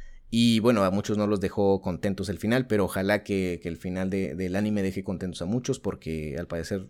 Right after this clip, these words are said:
bueno, ojalá que lo hagan diferente al manga o que lo hagan un poquito más, vaya, un, un final que le guste a más gente. Que, bueno, al final de cuentas, ah, muchas series han terminado con, con,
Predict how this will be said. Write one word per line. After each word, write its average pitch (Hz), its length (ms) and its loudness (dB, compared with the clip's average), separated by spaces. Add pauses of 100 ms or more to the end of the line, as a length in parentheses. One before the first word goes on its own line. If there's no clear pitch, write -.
bueno, 92 320 0
ojalá 90 540 -2
que 90 140 -6
lo 87 100 0
hagan 92 160 0
diferente 87 580 -4 (380)
al 98 220 0
manga 123 360 4
o 113 80 2
que 95 120 -2
lo 90 120 2
hagan 95 240 2
un 95 120 -2
poquito 95 340 -6
más, - 560 -2 (460)
vaya, 90 320 2
un, 117 240 2
un 127 120 0
final 127 320 2
que 127 120 2
le 113 80 6
guste 113 580 0
a 98 80 -2
más 95 240 0
gente. 95 400 -2
Que, 113 100 2
bueno, 117 240 4
al 101 80 2
final 113 220 0
de 123 100 4
cuentas, 123 600 0
ah, 90 280 0
muchas 107 300 0
series 113 380 2
han 104 80 -2
terminado 98 480 0
con, 85 300 -6
con, 80 600 -8